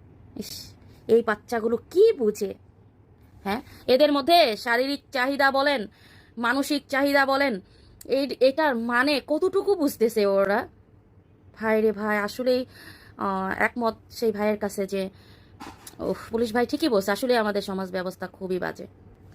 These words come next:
তো সবাই ভালো থাকবেন, সুস্থ থাকবেন। মনে হচ্ছে যে আমি এটা কি দেখলাম, স্বপ্ন দেখছি? অনেক কিছুই দেখি, তারপরেও মানে তার যে ডিসিশন, স্বর্ণ গয়না টাকা পয়সা চুরি করে সমস্ত ই করে তাদের,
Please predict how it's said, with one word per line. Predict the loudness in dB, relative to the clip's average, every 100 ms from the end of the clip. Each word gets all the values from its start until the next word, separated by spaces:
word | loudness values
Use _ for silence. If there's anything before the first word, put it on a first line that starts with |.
| -20 -20 -20 -14 -6
তো |
সবাই | 0 2 2
ভালো | 2 2
থাকবেন, | 2 -2
সুস্থ | -4 -4
থাকবেন। | -2 -2 -2
মনে | -2 -2
হচ্ছে | -2
যে | -2
আমি | -2
এটা | -2
কি | -6 -4 -2
দেখলাম, | 0 -2 -6
স্বপ্ন | -6 -8 -6
দেখছি? | -6 -6 -8 -8 -16 -20 -20 -20 -20 -18
অনেক | -6 -4 -2
কিছুই | -2 2 4
দেখি, | 2 0 -4 -6 -12 -20 -20 -10
তারপরেও | -8 -2 2 4
মানে | 2 -2
তার | -2 -4
যে | -2
ডিসিশন, | 2 6 8 8 6 4 -10 _ _ _
স্বর্ণ | -4 0 0
গয়না | 2 0 0
টাকা | 0 -2
পয়সা | -2 -4 -4 0
চুরি | 2
করে | 2 2 0
সমস্ত | 0 -6 -6 -6 -4 -4
ই | -2
করে | -2
তাদের, | -2 0 -2